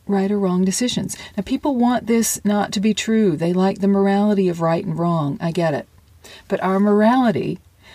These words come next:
our personal compass of right and wrong, does not have to be someone else's. Much as we want to change how other people think and act, good luck with that.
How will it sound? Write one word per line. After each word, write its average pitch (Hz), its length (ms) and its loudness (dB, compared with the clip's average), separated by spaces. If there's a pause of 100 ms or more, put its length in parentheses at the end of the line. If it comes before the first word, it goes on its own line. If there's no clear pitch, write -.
(140)
our 175 140 0
personal 220 520 2
compass 220 580 0
of 170 200 -4
right 170 220 0
and 175 140 -2
wrong, 180 320 2
does 175 160 0
not 190 240 2
have 208 220 0
to 202 80 -4
be 190 160 0
someone 202 420 2
else's. - 580 -4 (540)
Much 190 320 4
as 208 140 0
we 220 120 4
want 185 260 2
to 196 60 0
change 165 500 0
how 165 200 -4
other 170 240 2
people 180 320 2
think 139 400 -2 (180)
and 165 160 2
act, 135 360 0 (320)
good 170 180 4
luck 147 400 0
with 147 200 -4
that. - 340 -8